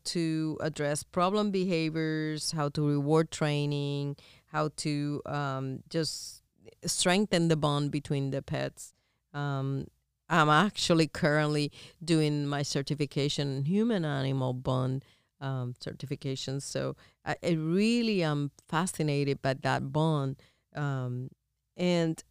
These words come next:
the prime directive we live by is we must approach all animals with the inten-, intention of a quick, safe, and productive visit. And, uh, as many of my clients will tell you, if the pet is coming in a state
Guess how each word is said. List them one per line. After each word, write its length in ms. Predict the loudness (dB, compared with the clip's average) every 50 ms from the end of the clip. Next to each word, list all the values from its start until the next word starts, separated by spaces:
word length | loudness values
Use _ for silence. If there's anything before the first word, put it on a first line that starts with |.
| -12
the 140 | -6 -4 -4
prime 420 | -4 0 2 2 4 4 4 4 4
directive 600 | 4 4 6 6 4 4 2 _ -6 -6 -4 -2
we 100 | 0 0
live 260 | 2 2 2 0 0
by 360 | -2 -2 0 0 0 -2 -2 -2
is 380 | 0 0 2 0 0 -2 -8 -6 -2
we 160 | 0 2 4
must 320 | 4 4 2 2 0 -2 -4
approach 420 | -4 -4 -2 -2 -2 -2 -4 -10 -12 _ -2
all 260 | 0 0 0 0 0
animals 480 | 0 0 0 2 2 0 0 -2 -4 -2
with 240 | 0 2 2 4
the 80 | 4 2
inten-, 500 | 0 0 -2 -4 -4 -2 -2 -2 -4 -6 -10 _ _ _ _
intention 640 | 0 0 0 2 2 2 0 2 0 0 0 0 0
of 180 | 0 -2 -2 -4
a 100 | -6 -8
quick, 460 | -8 -8 -4 -2 -2 -2 -4 -6 -8 -6
safe, 560 | -4 -2 0 0 2 2 2 2 0 -2 -2 -2
and 140 | -2 0 2
productive 640 | 2 2 2 2 0 0 -2 -2 _ -8 -8 -8
visit. 440 | -8 -8 -6 -6 -6 -6 -8 -10 -14 _ _ _ _ _ _ _ _ _ _ _ _ _ _ _ _ _ _ _ _ _ _
And, 380 | 2 4 6 6 6 6 4 2 0 -2
uh, 440 | -2 0 2 2 2 0 -2 -2 -4 -6 _ _ _ _ _ _ _ _ _ -14
as 160 | -14 -10 -6 -2
many 320 | 0 0 2 2 2 2
of 80 | 2 2
my 140 | 0 0
clients 360 | 0 0 -2 0 0 -2 -2 -6
will 80 | -6
tell 240 | -2 0 2 2 2
you, 240 | 2 2 0 0 0
if 200 | 0 -2 -2 -2
the 100 | -2 -4
pet 340 | -2 0 2 2 2 0 -2 -6
is 220 | -4 -4 -4 -4 -4 -8 -12 -6
coming 340 | -4 -2 0 0 0 -2 -2
in 200 | -4 -2 -2 -2
a 100 | -2 -2
state 480 | -4 -8 -6 -2 -2 0 0 -2 -4